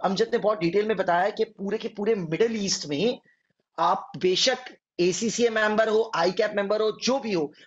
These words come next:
आपके पास relevant bachelor's की degree होना जरूरी है। So with एसीसीए you definitely need bachelor's degree, और एसीसीए आपको bachelor's degree का route provide करता है। Approximately अठारह हजार pound लगते हैं ओबीयू की डिग्री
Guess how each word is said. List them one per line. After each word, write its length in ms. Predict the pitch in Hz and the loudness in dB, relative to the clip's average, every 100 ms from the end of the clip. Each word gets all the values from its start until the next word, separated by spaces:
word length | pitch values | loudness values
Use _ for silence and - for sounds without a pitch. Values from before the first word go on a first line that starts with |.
| - | -4
आपके 280 | 175 185 226 | -4 -2 -4
पास 300 | 214 214 147 | -2 -4 -2
relevant 480 | 170 196 208 220 156 | 0 2 2 -2 -6
bachelor's 640 | - 175 160 214 220 - | -4 -2 -2 0 0 -2
की 120 | - | -4
degree 240 | 175 156 208 | -4 -2 0
होना 260 | 185 190 | 2 0
जरूरी 380 | 190 143 151 170 | -2 -4 -2 -4
है। 180 | 127 117 _ - - | -6 -12 _ -20 -6
So 140 | - 208 - - 247 | 0 0 -2 -4 0
with 200 | 302 - - | 0 -2 0
एसीसीए 680 | 214 208 202 170 175 190 - - | 0 0 -4 0 0 0 -2 -4
you 80 | 190 - | -6 -2
definitely 520 | 226 - 240 240 226 202 | 0 2 2 2 2 0
need 260 | 190 175 | 0 2
bachelor's 440 | 156 147 196 196 170 | 0 0 -2 -2 -2
degree, 280 | 175 240 - - - | -2 -4 -4 -12 -4
और 260 | 180 - - | -2 -2 0
एसीसीए 440 | 180 190 208 208 | 0 0 -4 -2
आपको 420 | 208 165 165 196 190 | 0 0 0 0 2
bachelor's 440 | 160 143 196 147 | 0 0 -2 -2
degree 240 | 151 180 | -4 -6
का 160 | 185 196 | 0 0
route 300 | 139 165 190 | 2 -2 -2
provide 400 | 180 160 170 180 | 0 0 0 0
करता 240 | 147 - | -4 -2
है। 180 | 214 240 - - - 180 | -2 -2 -10 -20 -6 -4
Approximately 680 | 180 190 - 214 196 202 220 | 0 -2 2 0 0 2 0
अठारह 380 | 180 170 180 | 2 0 2
हजार 300 | 202 180 185 | 2 2 0
pound 360 | 180 - 170 190 | -2 -2 -2 -2
लगते 240 | 165 - | -4 -2
हैं 60 | 214 | -2
ओबीयू 340 | 175 175 175 | -2 -2 -4
की 120 | 175 175 | -4 -6
डिग्री 420 | 151 139 185 | -6 -4 -6